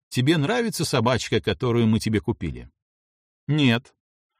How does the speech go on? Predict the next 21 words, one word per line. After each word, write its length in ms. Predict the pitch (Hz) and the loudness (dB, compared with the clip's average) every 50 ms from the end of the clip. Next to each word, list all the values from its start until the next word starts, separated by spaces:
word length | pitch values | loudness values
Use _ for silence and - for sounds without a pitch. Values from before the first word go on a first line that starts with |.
| _ _ _ _ _ | _ _ _ _ _
«Ну 220 | 107 123 220 302 254 | 2 2 4 4 4
вот, 520 | 147 127 120 110 107 104 - - - - - | 4 4 4 4 2 0 -4 -12 -20 -12 -4
а 120 | - 113 107 | -2 0 0
я 240 | 104 120 220 247 | 0 0 -2 -2
как 220 | - - 151 - - | -2 -4 -4 -2 0
раз 200 | 175 226 220 - | 0 -2 -2 -2
хотел 400 | - 151 - - 190 208 202 160 | -2 -4 -4 -2 -2 0 0 0
сделать 580 | 107 87 87 95 147 190 202 196 190 - - - | -2 -2 -4 -4 -2 -2 -2 -2 -4 -6 -6 -4
тебе 220 | 123 120 147 170 | -2 0 0 -2
приятное, 680 | - - 120 90 82 90 82 - - 90 87 87 87 87 - | -2 -4 -4 -2 -2 -4 -4 -4 -4 -2 -2 0 -2 -2 -4
купить 440 | - 113 104 - - 233 208 - - | -4 -6 -4 0 0 -2 -2 0 0
другой 380 | 139 135 139 120 101 95 85 | 0 2 2 2 0 -2 -2
подарок. 560 | 76 78 69 64 62 50 - _ - - - _ _ _ _ _ _ _ _ - | -2 -6 -8 -10 -12 -16 -18 _ -20 -20 -20 _ _ _ _ _ _ _ _ 0
Но 200 | 113 120 123 117 | 2 4 4 4
если 520 | 104 90 127 196 156 151 - - 143 143 | 2 2 0 0 0 0 -2 -4 -4 -2
на 120 | 143 131 | 0 2
работу 440 | 120 120 110 101 104 160 147 - 123 | 2 2 0 0 0 0 0 2 0
опоздаю, 580 | 113 95 - 104 95 87 123 220 233 208 156 117 | 0 0 0 -2 -2 -2 -4 -2 -2 0 2 2
мне 180 | 110 131 214 | 2 0 0
не 100 | 214 202 | 0 0
заплатят, 680 | 143 113 113 - - 95 90 80 - 92 - - - _ | 0 0 0 -2 -2 -4 -4 -4 -6 -10 -10 -12 -18 _